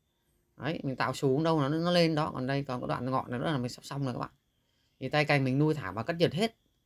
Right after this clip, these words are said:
Đấy, các bạn xem video đoạn clip đầu đó thì mình cứ, à, à, thả là xong mình cắt,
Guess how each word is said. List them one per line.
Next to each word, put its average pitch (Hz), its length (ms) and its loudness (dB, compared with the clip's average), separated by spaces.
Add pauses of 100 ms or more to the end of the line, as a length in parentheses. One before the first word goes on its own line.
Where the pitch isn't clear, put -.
(500)
Đấy, 147 120 -4
các 170 60 -4
bạn 147 140 0
xem 151 160 0
video 147 320 2
đoạn 135 200 2
clip 175 140 2
đầu 135 240 6
đó 147 200 0
thì 127 100 -6
mình 123 200 -2
cứ, 170 220 0
à, 151 240 -2 (500)
à, 120 140 -10 (120)
thả 104 220 -6
là 120 80 -6
xong 143 160 -4
mình 120 120 -4
cắt, - 180 -2